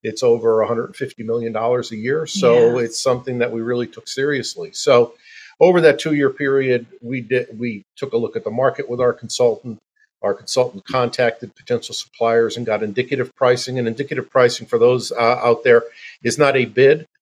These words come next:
Speaker 1: but you ask them, "What would the pricing be if you bid?"
Speaker 2: Okay.
Speaker 1: Because we didn't do a formal process, but that gives you the ability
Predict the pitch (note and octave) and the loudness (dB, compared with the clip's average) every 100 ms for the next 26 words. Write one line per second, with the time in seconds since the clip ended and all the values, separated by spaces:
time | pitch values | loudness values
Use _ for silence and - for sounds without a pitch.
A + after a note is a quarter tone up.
0 | _ B2+ A#2 A#2+ A#2+ B2 B2 B2+ A#2+ A2+ | _ 0 0 0 2 0 0 -4 -2 0
1 | - B2+ - - B2 A2+ A#2 G#2+ A2+ A2 | 0 -4 -6 -2 -2 -2 -8 -8 -8 -8
2 | - B2 - G#2 F2+ - - _ - F#3+ | -6 -8 -8 -12 -8 -8 -10 _ 0 2
3 | G3 F#3+ - A#2 - A#2+ A#2+ A2+ A#2 A2+ | 4 4 6 2 2 0 -2 -4 -6 -6
4 | - A#2 A2 - G3 F3 A#2+ G2+ - D3+ | -2 -4 -4 -2 0 0 0 -2 -2 2
5 | D#3 D#3 C#3+ B2+ C3+ B2+ A2+ G2+ B2+ C3 | 2 0 -8 -6 -6 -2 -2 2 2 2
6 | B2 | 0